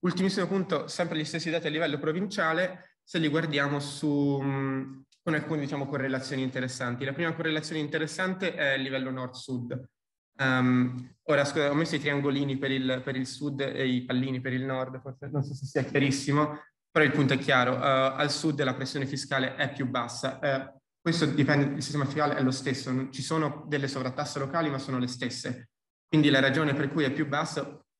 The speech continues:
in primo luogo, è perché il reddito è minore, il sistema è progressivo, quindi le aliquote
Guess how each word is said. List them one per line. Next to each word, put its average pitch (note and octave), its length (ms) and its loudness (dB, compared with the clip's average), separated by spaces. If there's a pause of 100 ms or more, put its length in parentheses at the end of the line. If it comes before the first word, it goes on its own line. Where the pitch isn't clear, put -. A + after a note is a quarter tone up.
in D3+ 100 2
primo D3 240 2
luogo, F#3 340 2
è - 80 -2
perché C3+ 480 -2
il C3 140 -2
reddito B2 480 -2
è C3+ 240 -2
minore, C3+ 420 2
il C3+ 80 -2
sistema B2 300 -6
è A#2+ 40 -6
progressivo, B2 640 -2
quindi B2 220 2
le B2 80 -4
aliquote A#2+ 560 -6